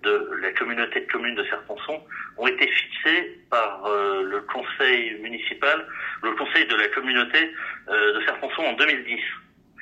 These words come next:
Et le tarif fixé inclut un programme d'investissement du délégataire de près de dix millions d'euros, amorti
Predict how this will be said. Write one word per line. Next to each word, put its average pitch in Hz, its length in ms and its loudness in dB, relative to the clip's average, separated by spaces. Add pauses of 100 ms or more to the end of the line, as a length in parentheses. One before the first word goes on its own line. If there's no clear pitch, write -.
(280)
Et - 60 0
le 117 120 4
tarif 139 260 4
fixé - 680 2
inclut 143 360 2
un 131 100 2
programme 139 500 0
d'investissement 131 680 0
du 104 120 -2
délégataire 104 680 4
de 110 100 0
près 139 280 2
de 104 300 0
dix 131 120 -4
millions 127 340 -4
d'euros, 107 400 -2 (460)
amorti 135 480 0